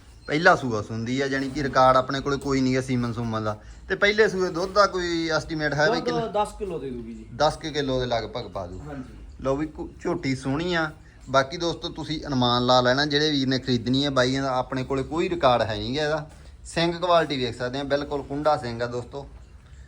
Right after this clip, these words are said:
Speaker 1: ਸੋਹਣੀ ਝੋਟੀ ਆ, ਮੋਹਰਾ ਕੈਟਾਗਰੀ ਦੇ ਵਿੱਚ ਪੈਂਦੀ ਆ। ਤੇ ਥਣ ਹਵਾਨਾ ਤੁਹਾਨੂੰ ਨੇੜੇ ਹੋ ਕੇ ਵਿਖਾ ਦਿੰਦੇ ਆ। ਬਾਕੀ ਰਾਜੀ ਪਲੀ ਚੰਗੀ ਆ,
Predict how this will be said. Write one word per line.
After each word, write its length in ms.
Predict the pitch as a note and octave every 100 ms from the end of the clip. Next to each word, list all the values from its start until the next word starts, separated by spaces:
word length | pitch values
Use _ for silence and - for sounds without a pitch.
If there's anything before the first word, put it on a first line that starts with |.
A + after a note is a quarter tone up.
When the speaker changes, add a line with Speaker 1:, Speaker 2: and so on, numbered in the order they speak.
| - - - - -
Speaker 1:
ਸੋਹਣੀ 300 | - G#3+ B3
ਝੋਟੀ 360 | A#3 G#3 D3 C#3+
ਆ, 100 | D3
ਮੋਹਰਾ 280 | D3 D#3 F#3
ਕੈਟਾਗਰੀ 480 | E3+ D3 C#3+ C3 C3+
ਦੇ 120 | C3+
ਵਿੱਚ 180 | C3+ C3
ਪੈਂਦੀ 380 | C3 B2+ B2+
ਆ। 180 | C#3 C#3 C3+ - - - - - - - - -
ਤੇ 80 | D#3 -
ਥਣ 160 | D#3 D3
ਹਵਾਨਾ 340 | D3+ D#3 D#3
ਤੁਹਾਨੂੰ 280 | C#3+ D3+ C#3
ਨੇੜੇ 220 | C3 A#2+
ਹੋ 120 | B2 A#2+
ਕੇ 120 | B2+
ਵਿਖਾ 220 | A2+ A#2
ਦਿੰਦੇ 180 | G#2+ B2+
ਆ। 40 |
ਬਾਕੀ 280 | C3 A#2+ C3
ਰਾਜੀ 260 | A#2+ A2+ A2+
ਪਲੀ 220 | B2 A#2
ਚੰਗੀ 360 | A2+ A2+ A2 C3+
ਆ, 120 | C#3